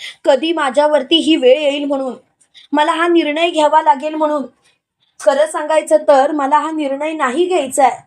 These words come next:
मनापासून तर मला साईशी लग्न करायचंच नाही. मला जर का लग्न कोणाशी करायचं असेल तर यांच्याशी.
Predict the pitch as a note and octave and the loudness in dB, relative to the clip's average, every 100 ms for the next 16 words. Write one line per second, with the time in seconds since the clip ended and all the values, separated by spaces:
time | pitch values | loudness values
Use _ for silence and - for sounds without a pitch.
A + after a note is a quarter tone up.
0 | _ _ _ - D#4+ D#4 F4+ F#4 F4 F#4 | _ _ _ -4 -2 0 0 0 0 0
1 | F4 E4 D#4+ D#4+ D4+ E4 E4+ C#4 D#4 - | 2 4 2 2 2 2 2 0 0 -2
2 | F4+ D4 D4 D#4+ E4+ C#4+ C#4+ E4+ F4 F4 | 0 0 -2 -6 0 2 2 0 -2 0
3 | E4 D4+ C4 - _ _ _ _ _ _ | 0 0 -4 -12 _ _ _ _ _ _
4 | - C#4 D4 D4+ D4 C#4 D4+ D4 C4+ C#4+ | -2 2 2 2 0 0 0 0 -2 -4
5 | D4+ C#4+ C#4+ C#4+ E4+ C4+ B3+ D4 E4 C#4+ | -2 -2 -2 -2 -2 2 0 0 -2 -2
6 | C4+ C4+ D4+ D4+ D#4 C#4 B3 A#3+ D4+ D4 | 0 0 2 0 0 0 -2 0 0 0
7 | D4+ | -2